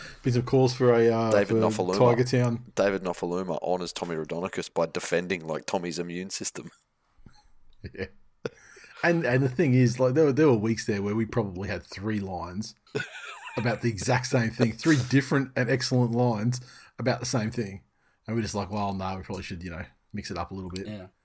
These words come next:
Speaker 3: You say "we" like I was a willing participant.
Speaker 2: Oh, you're a contributor.
Speaker 1: I'm, I would imagine
Speaker 3: <laughs>
Speaker 1: that if,
Speaker 3: I was
Speaker 1: if a
Speaker 3: listener.
Speaker 1: listeners,
Speaker 3: <laughs> I
Speaker 1: if
Speaker 3: took in
Speaker 1: listeners
Speaker 3: the
Speaker 1: went back,
Speaker 3: information.
Speaker 1: you know, twenty, if listeners went back twenty episodes or so, whenever that period coincides with,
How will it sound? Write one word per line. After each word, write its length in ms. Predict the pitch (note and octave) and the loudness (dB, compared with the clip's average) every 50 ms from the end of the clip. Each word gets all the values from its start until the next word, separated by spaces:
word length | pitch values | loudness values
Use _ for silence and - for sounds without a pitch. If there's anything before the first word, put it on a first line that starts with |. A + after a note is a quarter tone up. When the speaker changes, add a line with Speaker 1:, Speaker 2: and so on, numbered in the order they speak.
| _ _ _ _ | _ _ _ _
Speaker 3:
You 120 | C#3+ D3+ | -8 -4
say 240 | C#3 - - G#3+ G#3+ | -2 0 2 2 0
"we" 340 | C#3+ A2+ A2 B2 B2+ B2+ A#2+ | 0 0 0 2 2 2 0
like 240 | G#2+ G2+ G2+ G#2 - - | -2 -4 -6 -8 -8 -4
I 120 | A2 A2+ A2+ | -2 -2 0
was 140 | A2 A2 - | 0 -2 -4
a 40 | |
willing 360 | A2 G2+ G#2+ A2 A#2 A#2 A2 A2+ | -6 -6 -6 -6 -6 -6 -6 -8
participant. 540 | - G2 - - A#2+ - - - G#2 F#2+ - _ - - - - - - - _ _ _ _ _ _ _ _ _ _ _ _ _ - - | -10 -12 -8 -6 -6 -6 -6 -6 -10 -12 -12 _ -18 -16 -14 -14 -14 -14 -16 _ _ _ _ _ _ _ _ _ _ _ _ _ -14 -10
Speaker 2:
Oh, 120 | D3+ - | -8 -6
you're 200 | F#2+ A2 D3 C#3 | -2 -2 0 -2
a 60 | D#2+ - | -2 -4
contributor. 460 | - - - - - A#2+ C#3 A#2 B2+ | -8 -12 -10 -8 -6 -2 2 2 4
Speaker 1:
I'm, 180 | A#2+ A2 G#2 - - - _ _ _ _ _ _ - | 4 2 0 -4 -10 -18 _ _ _ _ _ _ 2
I 180 | - C3+ C#3+ D3 | 4 6 6 6
would 220 | D3 C3+ C3+ B2+ | 6 6 6 4
imagine 640 | C3 B2+ B2 B2 C3 D3 - - - C4+ - F3+ G3+ | 6 6 6 6 6 6 8 8 8 8 8 6 2
Speaker 3:
<laughs> 340 | C4+ F4 G4+ G#4 G4+ G4+ - | 2 2 2 2 4 4 6
Speaker 1:
that 160 | B2 B2 A#2+ | 6 4 4
if, 260 | B2 B2+ B2 - - | 4 2 2 2 2
Speaker 3:
I 80 | - A3 | 2 4
was 180 | A#3+ G3+ D#3 C#3 | 6 6 6 6
Speaker 1:
if 60 | B2+ | 4
a 40 | C3+ | 4
Speaker 3:
listener. 420 | B2 C3 G#3 - - F#3+ D#3 C#3 | 4 6 6 8 8 8 8 6
Speaker 1:
listeners, 580 | D#4+ E4+ - - - - - F3+ - - - - - - - - - - - | 6 4 2 -2 -4 -4 -4 -4 -4 -8 -12 -14 -16 -18 -20 -20 -20 -20 -20
Speaker 3:
<laughs> 380 | - - _ _ _ _ _ - | -20 -20 _ _ _ _ _ 2
I 60 | D#3+ | 2
Speaker 1:
if 60 | C3+ B2+ | 4 4
Speaker 3:
took 80 | A#2 | 4
in 60 | B2+ | 4
Speaker 1:
listeners 360 | D#3 E3+ - - F#3+ F#3 E3+ - | 4 4 4 6 6 6 8 8
Speaker 3:
the 80 | - | 6
Speaker 1:
went 200 | E3 D#3+ D3 B2+ - | 6 4 4 4 4
back, 100 | D3 D3+ C#3 | 4 4 4
Speaker 3:
information. 140 | - - D#3+ | 2 2 2
Speaker 1:
you 60 | D3+ | 4
know, 180 | C#3+ C#3 C#3+ D3 | 6 6 4 4
twenty, 360 | B2+ - - D#3+ D#3+ D#3+ D#3+ D#3 C#3+ D3 | 2 2 2 2 4 4 2 2 0 -2
if 180 | B2+ B2 C3 | -2 -2 -2
listeners 340 | D3 F#3 G#3 G3+ - A#3 G#3 G3 | 0 2 2 2 2 2 2 4
went 160 | G3+ F#3+ F3 | 2 2 2
back 160 | F#3+ F#3 F3+ | 2 0 0
twenty 320 | - - F#3+ F3+ F3 E3 | 0 0 2 2 4 4
episodes 500 | E3 E3+ E3+ F3 - - E3 D3+ D3+ C3 | 4 2 2 0 0 2 2 4 4 2
or 120 | C3+ C#3 B2+ | 2 2 2
so, 220 | B2+ C#3+ C#3 C#3 C#3+ | 2 2 4 4 4
whenever 260 | C#3 C#3+ D3 D3 C#3 | 4 2 0 2 2
that 160 | D3 C#3+ C3+ | 2 2 2
period 520 | B2+ - C3+ C3+ C#3 C3+ C3+ B2 B2 A#2+ - | 0 0 0 0 2 2 0 0 -2 -4 -4
coincides 600 | - C3+ B2+ B2 A#2+ B2 B2+ A#2+ B2 C3+ B2 A#2 | -2 0 2 2 0 0 2 2 2 2 2 2
with, 240 | G#2+ C3+ G3 - | 0 0 0 -2